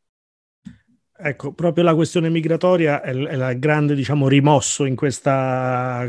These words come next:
questione del Sofagate, ed è una questione che è la spina nel fianco dell'Europa da almeno cinque anni, cinque, sei anni, dalla famosa crisi dei rifugiati. Maiorino, te sei andato insieme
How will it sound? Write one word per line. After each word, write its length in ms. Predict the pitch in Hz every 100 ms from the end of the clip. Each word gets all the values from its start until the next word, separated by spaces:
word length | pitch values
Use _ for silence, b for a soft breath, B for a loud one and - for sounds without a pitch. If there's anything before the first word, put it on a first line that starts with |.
| 110
questione 540 | - 127 - 139 131
del 160 | 127 123
Sofagate, 760 | 151 131 143 160 175 - 123 b b b b b _
ed 240 | 143 143
è 280 | 165 156 156
una 240 | 143 147 139
questione 520 | 175 - 151 165 151
che 460 | 139 135 139 143
è 40 | 147
la 180 | 143 143
spina 400 | - - 165 151
nel 140 | 143
fianco 340 | - 147 143
dell'Europa 640 | 147 156 147 147 143 139 143
da 140 | 131
almeno 380 | 135 139 147 143
cinque 440 | - 135 131 156
anni, 260 | 131 135 139
cinque, 320 | 117 139 135
sei 160 | 135 131
anni, 280 | 127 131 127
dalla 220 | 131 127
famosa 400 | 139 131 131 139
crisi 300 | 143 131 143
dei 80 | 135
rifugiati. 720 | 127 143 127 127 123 120 127 B B B B B B B B _ 165
Maiorino, 540 | 147 151 160 196 170
te 160 | 156 151
sei 120 | 151
andato 400 | 151 160 156 156
insieme 720 | 151 - 165 160 156 151